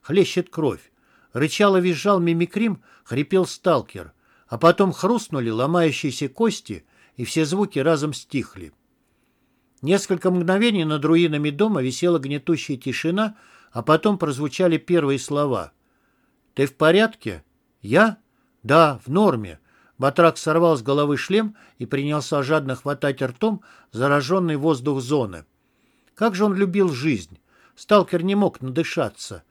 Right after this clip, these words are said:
А когда до него наконец дошел смысл произошедшего — Анархист начал хохотать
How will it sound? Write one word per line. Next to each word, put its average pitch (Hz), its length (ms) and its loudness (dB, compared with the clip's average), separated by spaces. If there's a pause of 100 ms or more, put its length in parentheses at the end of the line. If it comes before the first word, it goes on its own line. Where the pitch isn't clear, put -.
(320)
А 123 100 -6
когда 165 320 4
до 175 140 4
него 202 260 2
наконец 170 460 0
дошел 156 400 0
смысл 180 400 -4
произошедшего — 160 1120 -2 (420)
Анархист 151 580 -2
начал 160 320 -2
хохотать 165 640 -2